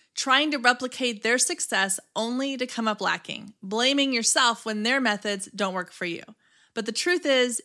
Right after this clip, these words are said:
it isn't you. Free content and one-size-fits-all courses can only get you so far. What you need is personalized help and guidance,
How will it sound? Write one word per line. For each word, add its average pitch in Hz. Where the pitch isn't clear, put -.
it 233
isn't 277
you. 220
Free 302
content 269
and 208
one-size-fits-all 233
courses 208
can -
only 269
get 226
you 208
so 202
far. -
What 226
you 214
need 262
is -
personalized 285
help 196
and 202
guidance, -